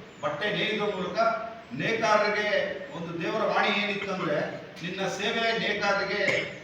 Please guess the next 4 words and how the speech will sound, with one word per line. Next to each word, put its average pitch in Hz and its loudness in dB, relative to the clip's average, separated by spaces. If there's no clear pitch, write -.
ಆ, 143 -4
ಸೀಮಿತವಾಗಿರಲಿ, 190 -2
ಜೊತೆಗೆ, 185 0
ಆ, 135 -2